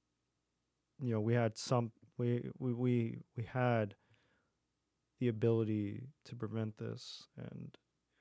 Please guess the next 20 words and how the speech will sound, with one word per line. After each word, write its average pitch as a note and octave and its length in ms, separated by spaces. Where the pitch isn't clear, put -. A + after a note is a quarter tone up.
I, A#2+ 280
I A#2+ 60
find C3+ 280
it A#2 100
disgusting, A2+ 640
and G#2+ 120
I G2+ 80
think A2+ 280
you A#2+ 300
should G#2+ 240
find G#2+ 300
it G#2 80
disgusting G#2+ 640
as G2 160
well, G2+ 400
that G#2 520
because B2+ 540
it C3+ 100
wasn't A#2+ 480
profitable, G#2+ 920